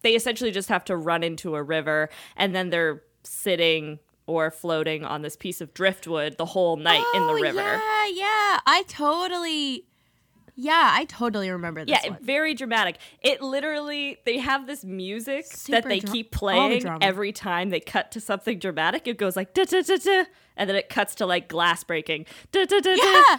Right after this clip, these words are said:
Speaker 1: <laughs> and then, like,
Speaker 2: Yeah.
Speaker 1: cuts to them running into the river. "Da, da, da, da."
Speaker 2: <laughs> "Da, da, da, da."
Speaker 1: <laughs> But there's one point where the daughter in the family, she's like, "I can't swim, I can't swim."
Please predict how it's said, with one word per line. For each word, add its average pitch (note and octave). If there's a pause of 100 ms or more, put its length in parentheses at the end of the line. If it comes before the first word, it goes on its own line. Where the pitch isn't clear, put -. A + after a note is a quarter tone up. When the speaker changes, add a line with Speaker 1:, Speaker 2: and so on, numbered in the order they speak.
Speaker 1:
<laughs> -
and -
then, C#4+
like, C4+
Speaker 2:
Yeah. C4+
Speaker 1:
cuts C4
to A#3
them B3
running A#3+
into B3+
the A#3
river. G3 (220)
"Da, G4+
da, G4
da, F#4+
da." F#4+ (460)
Speaker 2:
<laughs> F4+ (500)
"Da, A4+
da, G4+
da, -
da." F4+ (180)
Speaker 1:
<laughs> -
But C#4+ (180)
there's D4+
one D4+
point F4
where D4+
the C4+
daughter A3
in G#3
the G#3
family, A#3
she's A3+
like, C4
"I D#4
can't D#4+
swim, D4+
I B3+
can't D4
swim." C#4